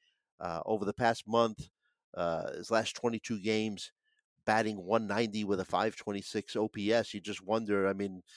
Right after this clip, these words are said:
I know they're pitchers, but for every Bryce Miller, you know, e-, every, every pickup, you're gonna get stuck with, like, a, a,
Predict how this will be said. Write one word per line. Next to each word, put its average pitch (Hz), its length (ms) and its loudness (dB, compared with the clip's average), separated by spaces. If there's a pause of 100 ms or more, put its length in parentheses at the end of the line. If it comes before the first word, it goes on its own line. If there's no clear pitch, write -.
(280)
I 117 60 0
know 135 120 8
they're 123 140 6
pitchers, 151 420 4
but - 180 4
for 147 160 8
every 156 260 8
Bryce 143 440 8
Miller, 135 540 8
you 123 100 2
know, 123 220 4 (240)
e-, 120 60 -2 (180)
every, 139 340 4
every 135 400 2
pickup, 135 520 6 (220)
you're 123 120 2
gonna 143 180 6
get 135 180 2
stuck 139 320 4
with, 139 220 4
like, 123 200 4
a, 120 200 6 (240)
a, 107 120 2